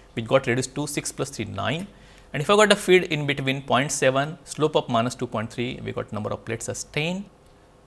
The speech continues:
One point two as slope, slope of six, Q is equal to one point two, you got number of plates as nine. So, it tells you slope of Q line, so value of Q, slope of Q line also determines, are very important to determine the number of plates.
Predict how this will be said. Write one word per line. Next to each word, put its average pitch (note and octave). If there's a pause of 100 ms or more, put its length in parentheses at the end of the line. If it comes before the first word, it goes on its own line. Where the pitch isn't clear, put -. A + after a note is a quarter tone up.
One E3
point F3
two C#3+
as A#2+
slope, A2
slope C#3
of C#3
six, - (300)
Q F3
is F3+
equal C#3
to -
one A2+
point G2
two, C3 (280)
you A2+
got A2+
number A2+
of A2
plates A2
as G#2
nine. -
So, -
it -
tells G#3+
you A2+ (100)
slope F3
of F3
Q F#3
line, G2 (540)
so -
value D3
of -
Q, A#2 (100)
slope E3
of D#3+
Q C3
line B2+ (100)
also B2
determines, G#2 (120)
are A2+
very B2+
important A2
to -
determine G#2+ (400)
the G#2
number G2
of -
plates. -